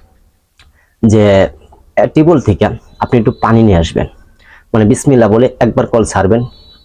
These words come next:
আবার বন্ধ করে দিবেন, এইভাবে তিনবার পানি ছেড়ে দিবেন, লবেন না। চারবারে মাথায় বিসমিল্লাহ বলবেন, সেখান থেকে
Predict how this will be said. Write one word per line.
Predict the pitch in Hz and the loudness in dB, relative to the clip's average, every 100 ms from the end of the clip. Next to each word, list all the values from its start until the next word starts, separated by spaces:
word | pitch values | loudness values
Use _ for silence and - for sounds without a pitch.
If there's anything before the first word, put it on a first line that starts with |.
| - | -4
আবার | 113 | -2
বন্ধ | 92 101 98 | 0 0 0
করে | 95 104 | 0 -2
দিবেন, | 90 - - - - - | -2 -4 -8 -20 -20 -2
এইভাবে | 143 151 113 110 135 | 2 2 2 0 0
তিনবার | 139 - 143 127 120 | -2 -2 0 2 0
পানি | - 113 117 | -2 -2 -2
ছেড়ে | - 131 | 0 0
দিবেন, | 107 90 82 - _ _ _ 113 | 2 0 -2 -8 _ _ _ 0
লবেন | 117 98 | 2 2
না। | 92 92 - - - | 0 -2 -10 -20 -6
চারবারে | 151 135 131 143 | 0 0 2 2
মাথায় | 131 110 117 | 0 0 0
বিসমিল্লাহ | 117 - 127 107 | 0 0 0 0
বলবেন, | 98 101 123 | 0 0 -2
সেখান | - 123 120 | -2 0 0
থেকে | 117 127 | 0 0